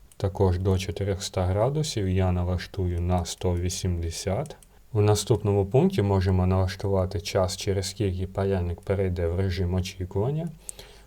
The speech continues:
В діапазоні від шістдесяти до дев'ятсот дев'яносто дев'яти секунд я налаштую на шістдесят. Потужність у ватах. Давайте спробуємо змінити. Наш паяльник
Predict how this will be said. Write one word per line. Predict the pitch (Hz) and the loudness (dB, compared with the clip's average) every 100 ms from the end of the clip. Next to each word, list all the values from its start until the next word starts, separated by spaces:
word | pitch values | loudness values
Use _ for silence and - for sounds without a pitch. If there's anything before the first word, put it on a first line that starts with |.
| - - | -14 -8
В | |
діапазоні | 104 107 107 113 101 107 104 98 | 0 0 2 2 2 2 2 2
від | 98 101 | 0 -2
шістдесяти | 98 - 101 - 107 98 92 90 - 90 98 | -4 -2 -2 -2 -2 0 0 0 -4 -6 -6
до | 95 98 101 92 87 - - - | -4 0 2 2 -2 -10 -20 -6
дев'ятсот | 107 104 104 - 101 92 | 2 6 4 4 0 4
дев'яносто | 95 95 95 95 - | 4 4 2 0 -4
дев'яти | 92 98 95 98 95 92 87 - | 0 2 2 0 0 -2 -4 -6
секунд | - 104 92 95 92 117 - - - | -4 -4 -4 -2 -2 -2 -6 -14 -6
я | 98 98 | 0 2
налаштую | 92 92 92 98 95 - 95 90 | 2 2 2 0 -2 -4 0 2
на | 90 90 85 82 | 2 0 -2 -6
шістдесят. | - - 92 90 92 - - 95 110 - - - - | -8 -4 -4 -4 -8 -8 -2 0 0 -4 -14 -20 -2
Потужність | 113 - 104 92 90 - | 0 2 2 4 2 2
у | 101 | 2
ватах. | 95 98 98 147 | 2 2 0 -4
Давайте | 104 98 92 90 92 | 0 2 2 0 -4
спробуємо | - - 95 90 90 90 87 | -4 0 0 2 0 0 0
змінити. | 87 92 90 87 - 98 98 - - - - | 0 2 2 0 -4 -8 -10 -16 -20 -12 0
Наш | 95 92 | 0 0
паяльник | - 95 92 90 90 90 | 0 2 2 2 0 -4